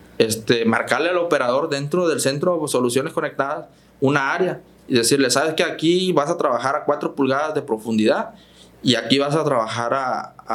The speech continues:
a seis pulgadas". ¿Por qué? Porque aquí le tenemos que dar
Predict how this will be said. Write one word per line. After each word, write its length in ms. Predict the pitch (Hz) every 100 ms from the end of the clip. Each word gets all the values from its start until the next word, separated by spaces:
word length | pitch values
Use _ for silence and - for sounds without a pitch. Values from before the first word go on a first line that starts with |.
| 107 107 101
a 40 |
seis 220 | 104 123
pulgadas". 520 | 127 135 113 104 - - - - -
¿Por 140 | -
qué? 80 | 151 175
Porque 160 | 160 135
aquí 140 | 107 139
le 100 | 151
tenemos 320 | 131 139 143
que 100 | 147
dar 380 | 143 143 139